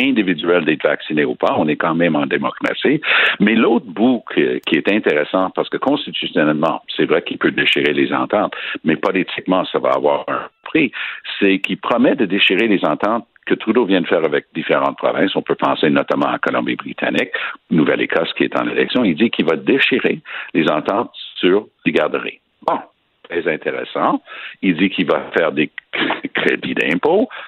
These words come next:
ce qui aide surtout les gens qui sont un peu plus riches d'habitude. Et là, il dit qu'il va toutes les déchirer. Mais le problème, c'est que Trudeau avait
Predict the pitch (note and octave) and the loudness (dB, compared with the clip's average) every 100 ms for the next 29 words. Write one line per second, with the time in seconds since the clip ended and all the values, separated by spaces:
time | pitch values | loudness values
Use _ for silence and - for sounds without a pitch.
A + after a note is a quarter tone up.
0 | - - - C#2 D2+ C#2+ - - F#2 C#2+ | -14 -12 -4 -2 -2 0 -2 0 2 2
1 | C#2 C#2+ - - D2 C2 C2 - C3+ - | 2 2 -2 -4 -2 -2 -2 -2 -4 0
2 | A#1 - - - - - - - - - | 0 0 2 2 0 0 -2 -4 -6 0
3 | C3 F#3+ - - - - - A2+ A2+ C3+ | 2 2 -2 -8 -8 -10 -4 0 4 4
4 | A3 C#4+ - - A2 F2 C#3+ C#3+ - _ | 4 0 -6 -8 -8 -4 -4 -4 -10 _
5 | - - A2+ D#3+ - - A#2 G2 F2+ F#2+ | -8 0 0 2 -2 0 2 2 4 4
6 | F2 D#2 C3 - C#3+ G3 C4+ - - - | 2 0 -2 -2 2 4 2 0 -12 -16
7 | - - - - - - C3+ G3 - F2+ | -16 -12 -6 -2 0 2 2 2 2 0
8 | E2 | 2